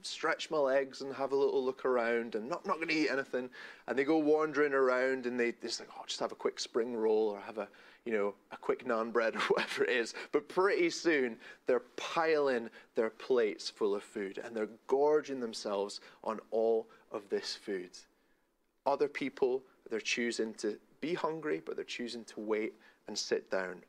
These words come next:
All of a sudden, the kitchen doors burst open and this aroma fills the room that is incredible. And the chef appears carrying trays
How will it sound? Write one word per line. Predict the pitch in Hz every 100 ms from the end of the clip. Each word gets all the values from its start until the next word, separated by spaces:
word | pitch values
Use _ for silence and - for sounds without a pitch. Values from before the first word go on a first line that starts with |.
| _
All | 143 170 165
of |
a | 156
sudden, | - 143 131 131 131 - -
the | 123
kitchen | 120 - - 165 143
doors | 143 135 113 -
burst | 147 - - -
open | 147 139 143 135 - - -
and | 123
this | 147 - -
aroma | 131 131 135 151 165 170 160 123
fills | - 135 123 -
the | 117
room | 123 117 107
that | -
is | 104 113
incredible. | 110 - - - 139 147 151 143 110 101 92 - _ _ _ _ _ _ _ -
And | 269 254 -
the | -
chef | - - - 160 135 - - 117
appears | - - 131 113 98 - - -
carrying | - 139 123 123 117 113 - - _
trays | - - 143 143 139 131 -